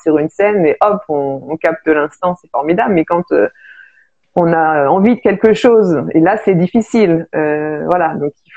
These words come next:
faut, euh, choisir le bon matériel, il faut l'adapter, faire ses réglages, il faut, euh, préparer la lumière, il faut, euh, positionner la personne. Enfin, voilà, si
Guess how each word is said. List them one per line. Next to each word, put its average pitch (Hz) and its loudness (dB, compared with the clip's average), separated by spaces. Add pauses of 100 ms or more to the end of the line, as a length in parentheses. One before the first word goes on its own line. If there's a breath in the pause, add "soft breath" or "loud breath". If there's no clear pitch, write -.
faut, 160 4
euh, 139 0
choisir 156 0
le 156 4
bon 147 2
matériel, 202 2
il 170 -4
faut 160 4
l'adapter, 156 2
faire - -4
ses 156 0
réglages, 220 2
il 175 -4 (100)
faut, 165 6
euh, 147 0 (200)
préparer 156 2
la 139 2
lumière, 226 2
il 180 2 (220)
faut, 170 2
euh, 147 2
positionner 180 2
la 160 2
personne. 175 0
Enfin, 170 0
voilà, 170 0
si 185 -2